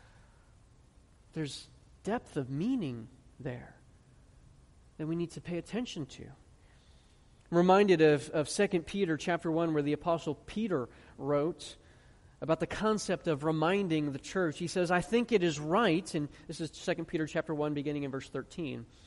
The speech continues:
"I think it is right, as long as I am in this body, to stir you up by way of reminder, since I know that the putting off of my body will be soon." He says, "I'm gonna die soon, but I'm gonna remind you of truths that I already have told you."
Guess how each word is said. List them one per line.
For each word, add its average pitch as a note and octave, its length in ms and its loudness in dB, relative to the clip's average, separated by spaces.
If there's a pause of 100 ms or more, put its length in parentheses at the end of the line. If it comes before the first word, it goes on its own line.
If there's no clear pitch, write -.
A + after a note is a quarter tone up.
(320)
"I F3+ 100 6
think A#3+ 180 6
it A3+ 60 6
is G3 160 8
right, A3 340 6
as F3 160 4
long B3+ 300 6
as A#3+ 120 2
I A#3+ 100 6
am G#3+ 120 8
in G#3+ 100 8
this G3 160 6
body, D#3+ 460 6 (280)
to G#3 100 4
stir D4+ 640 2
you B3+ 300 6
up A#3+ 440 6
by G3+ 200 10
way A3 340 12
of G#3 220 6
reminder, G3+ 720 4 (920)
since - 240 0
I A3 100 8
know A3 180 10
that G3+ 120 6
the G3 80 2
putting G#3 320 0
off F#3+ 200 -2
of F3+ 100 -4
my E3+ 140 -2
body E3 340 -2
will D#3 160 -2
be D3 100 -4
soon." D3+ 220 -6
He C3+ 80 -4
says, F3 180 -8
"I'm A3 120 -6
gonna A#3+ 160 -4
die E3+ 280 -4
soon, C3+ 280 -10
but D3 100 -10
I'm F3+ 120 -6
gonna A3 120 0
remind A3 580 2
you F#3+ 160 4
of F3 120 0
truths A3 440 -2
that G3+ 140 -2
I F3+ 80 2
already F3+ 460 0
have E3+ 120 -6
told F3 320 -8
you." B2+ 220 -12